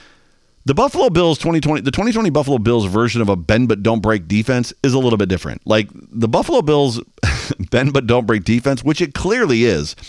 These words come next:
is more of a rubber band. <laughs> I get a picture of, like, one of the bigger rubber bands, like, one that you would, like, put around a giant box that you can, like, stretch out. Like, if you, like, stretch your arms all the way out and it, like, stretches real easy, it's like, "Hey, look at this thing. It stretches all over the place. It doesn't break,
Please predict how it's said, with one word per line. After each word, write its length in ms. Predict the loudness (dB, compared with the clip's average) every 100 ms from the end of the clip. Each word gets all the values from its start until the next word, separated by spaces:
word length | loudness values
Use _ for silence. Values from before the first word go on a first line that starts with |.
| -20 -6
is 120 | -2
more 160 | 0 0
of 60 | 2
a 60 |
rubber 240 | 2 2 2
band. 360 | 2 0 -8 -10
<laughs> 40 | -10 -10 -20 _ -14 _ -20 _ -16 -16 _ -20 _ -18 -4
I 100 | -2
get 120 | 0
a 40 | 0
picture 340 | 0 0 0
of, 80 | 2
like, 280 | 2 0 -6 -20 -10
one 180 | -2 0
of 60 | 0
the 60 |
bigger 280 | 2 2 4
rubber 240 | 4 4 2
bands, 400 | 2 0 0 0
like, 200 | 0 0
one 320 | 0 0 2
that 120 | 0
you 120 | 2
would, 100 | 2
like, 160 | 2 0
put 120 | 0
around 160 | 0 0
a 60 |
giant 320 | 0 0 0 0
box 360 | 0 -2 -10 -16 -20 -16 -4
that 180 | -2
you 60 | 0
can, 100 | 0
like, 140 | -2
stretch 320 | -2 -2 0 0
out. 160 | -2
Like, 120 | -2
if 80 | -4
you, 80 | -2
like, 120 | -2
stretch 280 | -2 -2 -2
your 120 | -2
arms 180 | -2 0
all 100 | 0
the 60 | 2
way 140 | 2
out 180 | 2 0
and 120 | -2
it, 20 |
like, 140 | -2 -2
stretches 400 | -4 -2 -4 -2
real 180 | -4 -2
easy, 240 | -2 -2
it's 120 | -2
like, 120 | -2
"Hey, 240 | 0 2 2
look 160 | 0
at 60 | -2
this 120 | -4
thing. 160 | -2 -2
It 100 | -2
stretches 340 | -4 -4 -4
all 140 | -2 -2
over 100 | -2
the 80 |
place. 260 | -2 -4 -6 -18 -6
It 80 | -2
doesn't 260 | 0 0
break, 320 | 2 0 -2